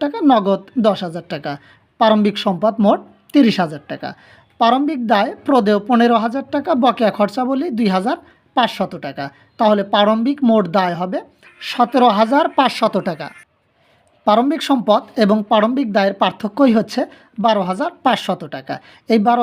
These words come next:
হাজার পাঁচশত টাকাই হচ্ছে প্রারম্ভিক মূলধন। আমরা খ নং প্রশ্নে দেখতে পাচ্ছি রাহুলের সমাপনী মূলধন কত? সমাপনী মূলধনের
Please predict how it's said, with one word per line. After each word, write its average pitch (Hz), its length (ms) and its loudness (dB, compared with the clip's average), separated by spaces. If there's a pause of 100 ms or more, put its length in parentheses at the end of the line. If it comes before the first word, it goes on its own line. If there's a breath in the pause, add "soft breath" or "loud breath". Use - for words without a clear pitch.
হাজার 247 260 -4
পাঁচশত 214 340 0 (140)
টাকাই 214 260 0
হচ্ছে 240 180 -4 (120)
প্রারম্ভিক 202 400 2 (440)
মূলধন। 160 360 4 (480 soft breath)
আমরা 220 140 4 (100)
খ - 40 -20 (140)
নং 330 80 -4 (100)
প্রশ্নে 294 240 2 (100)
দেখতে 185 260 0
পাচ্ছি 233 260 -2 (500 soft breath)
রাহুলের 208 420 0
সমাপনী 220 460 0
মূলধন 190 280 -2 (140)
কত? 160 160 -8 (560 soft breath)
সমাপনী 294 500 0
মূলধনের 226 380 2